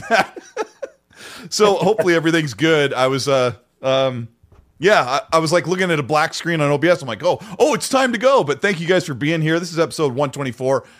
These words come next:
I have changed the overlay just a little bit, uh, this week.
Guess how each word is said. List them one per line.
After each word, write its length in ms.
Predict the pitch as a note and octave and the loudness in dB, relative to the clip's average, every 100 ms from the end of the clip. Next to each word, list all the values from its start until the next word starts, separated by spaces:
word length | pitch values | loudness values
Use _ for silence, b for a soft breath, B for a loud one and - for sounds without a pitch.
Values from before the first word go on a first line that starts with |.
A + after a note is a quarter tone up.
| b b b | b b b
I 240 | C#3+ G3+ A3+ | 2 2 0
have 520 | D3+ C#3 C3 B2+ G#2+ | 0 2 4 2 0
changed 500 | - D#3 D#3+ C#3+ G2 | -4 -2 0 -2 -4
the 340 | A#2+ A2+ G#2 G#2 | -4 -4 -6 -4
overlay 680 | B2+ C3 A#2+ A2 G2+ G2+ G2 | -2 0 0 0 0 -2 -4
just 240 | F2 G#2+ | -8 -10
a 40 | G2+ | -10
little 320 | F#2 A2 G#2+ | -6 -2 -2
bit, 560 | - G2+ G2 - - - - | -4 -6 -6 -8 -12 -12 -12
uh, 300 | G2 F2+ F2+ - _ _ _ _ | -10 -8 -10 -14 _ _ _ _
this 220 | A2 G#2 G2+ | -8 -8 -6
week. 400 | G#2 F#2+ - | -8 -8 -12